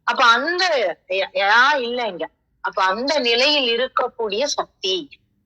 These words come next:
அப்படின்னும் நம்ம புரிஞ்சுக்கலாம். சிவப்பிரியாயை, சிவபதாயை அப்படின்லாம் நம்ம பார்ப்போம் லலிதா சஹஸ்ரநாமத்துல. So, அந்த இடத்துல இருக்கக்கூடியவள் நயந்தனள் அப்படின்னா, விரும்பி நம்ம நயந்து செல்லுதல் அப்படின்னா, ரொம்ப அந்யோன்யமா,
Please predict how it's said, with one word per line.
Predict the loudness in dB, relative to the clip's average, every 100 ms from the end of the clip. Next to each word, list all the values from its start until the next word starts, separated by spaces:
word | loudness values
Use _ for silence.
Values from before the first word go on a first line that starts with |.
| -2
அப்படின்னும் | 0 2 0 2 0
நம்ம | 0 -2
புரிஞ்சுக்கலாம். | -2 -2 0 0 0
சிவப்பிரியாயை, | -2 -2 -2 -4 0 2 2 0 -2 -4 -6
சிவபதாயை | -4 0 0 2 2 2 -2 -2 -4
அப்படின்லாம் | -6 -2 0 2
நம்ம | 2 0
பார்ப்போம் | -2 -2 0 0 0
லலிதா | 0 0 -2
சஹஸ்ரநாமத்துல. | -2 -6 -4 -6 -6 -12 -16 -16 -18 -18 _ -8 -2
So, | 2 4
அந்த | 4 2 -2 0
இடத்துல | 0 0 -2 -2 -2
இருக்கக்கூடியவள் | -2 -4 -4 -4 0 2 2 2
நயந்தனள் | 2 2 0 -2 0 0 2 0 -2 0
அப்படின்னா, | 0 -2 0 4 4 2 -2 _ _ -8
விரும்பி | -4 -2 -2 -4 -4 -10 _
நம்ம | 0 2 4 6 6 4 2 0
நயந்து | -2 0 0 -2 -4 -6 -4 -4 -4
செல்லுதல் | -4 -2 0 2 2 2
அப்படின்னா, | 0 0 2
ரொம்ப | 2 2 2 2 -2 -16 _ -4
அந்யோன்யமா, | -2 2 2 4 2 2 2